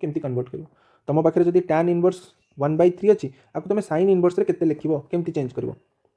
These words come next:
ଟ୍ୟାନ୍କୁ କସ୍ କେମିତି ଚେଞ୍ଜ କରିବ, ସାଇନ୍କୁ ଟ୍ୟାନ୍ କେମିତି ଚେଞ୍ଜ କରିବ,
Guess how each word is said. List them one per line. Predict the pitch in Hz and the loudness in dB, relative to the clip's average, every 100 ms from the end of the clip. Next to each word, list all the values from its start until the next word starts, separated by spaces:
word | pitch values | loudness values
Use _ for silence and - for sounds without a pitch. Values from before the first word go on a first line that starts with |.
| _ _ _ 156 | _ _ _ 0
ଟ୍ୟାନ୍କୁ | 180 190 190 | 2 2 2
କସ୍ | 202 - | 2 2
କେମିତି | 180 175 | -6 -4
ଚେଞ୍ଜ | 143 135 | -8 -6
କରିବ, | 127 120 - _ _ _ _ _ _ | -6 -6 -10 _ _ _ _ _ _
ସାଇନ୍କୁ | 147 175 190 | 0 0 2
ଟ୍ୟାନ୍ | 196 190 196 | 2 2 2
କେମିତି | 185 180 | -2 -2
ଚେଞ୍ଜ | 151 143 | -4 -2
କରିବ, | 127 | -2